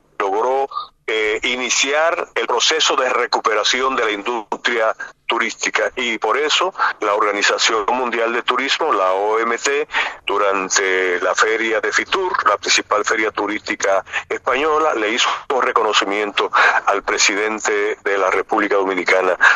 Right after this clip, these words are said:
Luis Abinader, convertirse en un modelo de buena gestión, primero de la, de la pandemia desde el punto de vista sanitario y luego del proceso de recuperación del turismo. Eh,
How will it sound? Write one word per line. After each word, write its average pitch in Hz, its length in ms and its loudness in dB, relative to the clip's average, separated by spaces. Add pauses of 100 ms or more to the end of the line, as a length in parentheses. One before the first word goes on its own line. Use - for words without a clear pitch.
(140)
Luis 107 440 2
Abinader, 98 560 2 (160)
convertirse 107 640 2 (220)
en 117 180 2
un 147 240 2
modelo 131 540 4
de 110 120 4
buena 123 360 2
gestión, 120 640 2 (320)
primero 156 760 2 (120)
de 110 140 4
la, 104 460 6 (260)
de 110 120 2
la 104 100 4
pandemia 143 580 0 (120)
desde 120 300 2
el 101 80 -4
punto 147 340 2
de 143 60 4
vista 143 240 0
sanitario 147 540 0 (120)
y 135 60 0
luego 147 480 4
del 135 140 0
proceso 139 680 4
de 117 140 4
recuperación 139 1040 2 (420)
del 110 840 4
turismo. - 640 2 (540)
Eh, 107 140 -2